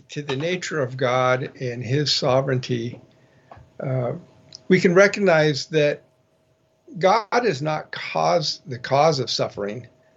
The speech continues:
but he's the orchestrator of suffering. In other words, he doesn't cause bad things to happen. We chose sin. Sin entered the world.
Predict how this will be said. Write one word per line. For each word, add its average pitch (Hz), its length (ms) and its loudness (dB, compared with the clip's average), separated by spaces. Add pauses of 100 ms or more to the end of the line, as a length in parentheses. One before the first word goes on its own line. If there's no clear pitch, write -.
(180)
but 135 140 2
he's 143 220 2
the 160 140 -2
orchestrator 127 840 0
of 104 100 -10
suffering. - 540 -8 (840)
In 151 140 6
other 190 200 6
words, 147 220 4
he 190 140 -4
doesn't 160 340 2
cause 147 540 0 (320)
bad 143 260 0
things 123 280 -6
to 113 100 -8
happen. 117 380 -4 (640)
We 185 240 2
chose 156 420 4
sin. 135 580 -2
Sin 175 340 2
entered 147 340 0
the 139 80 -2
world. 127 540 2